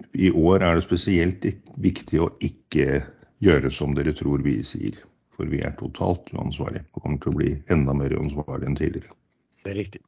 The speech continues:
Speaker 2: Vi ringer råd dersom du hører på hva vi sier her om markedet, aksjer, enkeltaksjer og livet for øvrig, er ansvaret helt og holdent ditt eget.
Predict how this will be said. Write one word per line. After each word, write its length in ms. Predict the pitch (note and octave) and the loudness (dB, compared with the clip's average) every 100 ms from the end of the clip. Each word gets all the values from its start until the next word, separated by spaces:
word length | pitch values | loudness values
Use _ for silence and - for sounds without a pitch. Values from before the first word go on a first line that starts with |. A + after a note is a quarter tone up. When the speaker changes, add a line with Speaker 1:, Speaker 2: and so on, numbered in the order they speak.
| _ - | _ 2
Speaker 2:
Vi 140 | C3+ F3+ | 8 10
ringer 220 | G#3 G#3 | 12 12
råd 180 | G#3+ A3 | 12 10
dersom 300 | F#3+ - D3 | 6 6 4
du 80 | |
hører 100 | D3+ | 4
på 140 | C#3+ D#3 | 6 6
hva 80 | D3+ | 6
vi 60 | C3+ | 2
sier 280 | - D3 A2+ | 2 4 4
her 80 | A#2+ | 4
om 80 | |
markedet, 400 | B2+ C#3+ C3+ G#2 | 4 4 4 0
aksjer, 320 | A2 C#3 - A#2 | 0 -2 -2 -4
enkeltaksjer 580 | B2 - F#2+ G2+ - A2+ | -6 -8 -8 -8 -6 -2
og 140 | C#3 B2+ | 4 6
livet 220 | A#2 F#2 | 6 6
for 80 | A#2+ | 6
øvrig, 220 | B2 G#3 | 6 8
er 80 | G3 | 6
ansvaret 400 | E3 C#3+ B2 B2 | 6 4 0 2
helt 220 | B2+ A2+ | 2 2
og 60 | A2 | 0
holdent 240 | A2 G2 | 0 -2
ditt 100 | G2+ G#2 | -2 0
eget. 380 | A#2+ F#3 G3 - | 4 4 2 -8